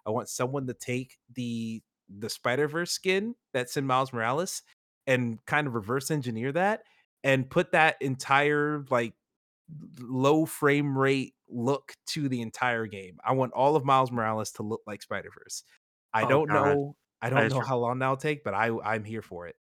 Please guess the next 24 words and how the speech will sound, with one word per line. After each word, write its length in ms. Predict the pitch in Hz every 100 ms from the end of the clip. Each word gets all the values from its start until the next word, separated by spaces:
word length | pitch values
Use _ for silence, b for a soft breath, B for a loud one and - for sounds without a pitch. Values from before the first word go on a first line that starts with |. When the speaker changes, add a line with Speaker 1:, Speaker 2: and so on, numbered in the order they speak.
| -
Speaker 2:
I 60 | 107
have 100 | 107
a 40 |
feeling 320 | 98 110 104 101
that 140 | 95
someone's 320 | 107 101 101
gonna 380 | 101 101 95 90 - _ _ _ _ _ _ _ _ _ _ _ _ _ _
a, 220 | 92 110 - -
like, 180 | 107 90
m-, 320 | 107 110 101
mod 240 | 98 98
in 280 | 98 95 92
the 80 | 90
soundtrack 560 | 82 - 98 98 90 -
to 100 | 92
s-, 120 | - -
Into 180 | 101 98
the 60 |
Spider-Verse. 560 | - 95 95 95 - - -
Speaker 1:
God, 300 | - 131 107
I 100 | 131
hope 260 | 139 156 151
so, 240 | - 104 98
please. 580 | - 139 123 101 -